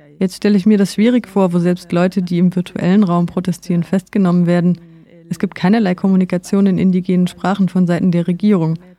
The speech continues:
Funktioniert die Selbstverwaltung der Kommunikation weiterhin? En las idiomas originarias y esa autoorganización, ¿ella continúa o también es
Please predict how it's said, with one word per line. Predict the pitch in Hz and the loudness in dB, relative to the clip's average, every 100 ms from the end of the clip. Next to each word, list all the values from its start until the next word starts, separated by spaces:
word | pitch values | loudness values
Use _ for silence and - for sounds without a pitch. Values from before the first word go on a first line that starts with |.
| _ _ | _ _
Funktioniert | _ 190 180 190 202 247 | _ -4 0 2 2 2
die | 196 | 0
Selbstverwaltung | 170 180 - 208 180 190 214 208 | 0 -2 -4 -2 0 0 2 2
der | 185 | 2
Kommunikation | 180 185 190 180 175 - 180 | 0 0 0 -2 -6 -2 -2
weiterhin? | 160 156 208 208 254 262 175 165 _ | -2 -4 0 2 2 -2 -10 -20 _
En | 175 | -8
las | 170 170 - | -6 -8 -8
idiomas | 175 180 180 180 180 175 - | -6 -4 -2 -2 -2 -6 -6
originarias | 190 185 - 180 185 226 233 240 240 - - - - - | -8 -8 -8 -6 -4 -4 -4 -6 -8 -20 -20 -20 -16 -8
y | 196 196 - | -4 -4 -6
esa | 202 208 - 214 - | -10 -10 -8 -10 -8
autoorganización, | 196 202 202 202 202 202 185 202 190 - - 208 202 202 202 - _ - - _ _ | -10 -8 -8 -4 -4 -4 -6 -10 -10 -12 -8 -4 -2 -2 -4 -8 _ -20 -20 _ _
¿ella | 190 208 | -8 -8
continúa | - 208 - 196 196 202 247 285 294 - | -6 -6 -4 -4 -2 -2 -2 -4 -6 -6
o | 208 196 196 | -6 -4 -6
también | 185 208 202 202 | -6 -4 -2 -2
es | 196 190 - - | -4 -8 -14 -20